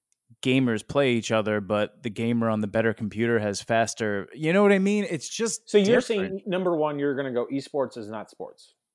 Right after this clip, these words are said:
Speaker 1: I'm not saying that. I'm saying that I'm, I'm having, I'm processing it, and I'm processing
Speaker 2: Okay.
Speaker 1: it in real time here. I, it's hard for me to process.
Speaker 2: What do
Speaker 1: It
Speaker 2: you think takes more concentration? Driving a nascar or Formula One car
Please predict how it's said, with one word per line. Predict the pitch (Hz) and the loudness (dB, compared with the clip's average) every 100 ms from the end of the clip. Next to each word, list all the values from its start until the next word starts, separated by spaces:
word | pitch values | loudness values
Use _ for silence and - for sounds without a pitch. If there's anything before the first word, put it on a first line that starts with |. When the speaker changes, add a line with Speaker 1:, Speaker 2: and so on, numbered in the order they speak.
| _ _ _ _ 113 | _ _ _ _ 2
Speaker 1:
I'm | 151 254 | 4 6
not | 339 359 | 4 2
saying | - 190 156 | 0 0 2
that. | 147 175 175 - _ - | 2 0 -2 -10 _ -2
I'm | 147 180 | 0 0
saying | 208 196 190 | 0 0 0
that | 156 | 0
I'm, | 139 135 | 0 -2
I'm | 135 | -2
having, | 135 135 135 127 123 _ _ - | 0 0 0 -4 -6 _ _ -6
I'm | 127 | -6
processing | 117 156 147 120 107 101 95 | 2 2 4 0 -2 -6 -8
it, | - _ | -12 _
and | 113 | -6
I'm | |
processing | 110 127 156 123 117 | 0 2 2 0 -2
Speaker 2:
Okay. | 113 | -2
Speaker 1:
it | |
in | 110 | 2
real | 120 110 | 2 2
time | 117 110 | 0 0
here. | 127 151 143 - | 0 -2 -2 -6
I, | 117 - | -10 -8
it's | 123 | -10
hard | 120 110 135 135 | -6 4 4 4
for | - | -2
me | 107 | -4
to | - | -2
process. | - - - - - - - _ - | -4 -4 -6 -10 -10 -14 -16 _ -2
Speaker 2:
What | 143 | 2
do | 202 | 2
Speaker 1:
It | |
Speaker 2:
you | 226 | 0
think | 226 - | -2 -2
takes | 180 170 | -4 -2
more | 151 | -4
concentration? | 143 139 127 131 117 110 - - | -4 -6 -6 -8 -6 -6 -8 -16
Driving | - 113 123 131 131 | -4 -2 0 -2 -8
a | 120 | -8
nascar | 107 113 113 - 117 | -8 -8 -10 -6 -6
or | 98 | -6
Formula | - 123 120 110 | -10 -10 -8 -8
One | 107 107 | -10 -10
car | 101 95 87 92 | -6 -4 -4 -8